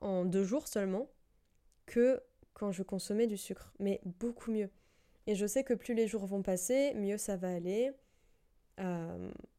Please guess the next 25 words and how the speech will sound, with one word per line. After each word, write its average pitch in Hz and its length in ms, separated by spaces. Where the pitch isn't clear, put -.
je 185 100
vais 180 120
bientôt 208 260
faire 196 180
un 185 60
lavement 185 320
intestinal 196 560
d'ailleurs 196 320
aussi, 202 320
donc 180 200
c'est - 120
un 175 100
lavement 185 360
complet 233 720
du 196 120
tube 185 240
digestif, 190 540
ça - 140
s'appelle 180 580
Shang 226 300
Prakshalana, 196 800
c'est - 200
une 170 220
méthode, 175 460
euh, 175 260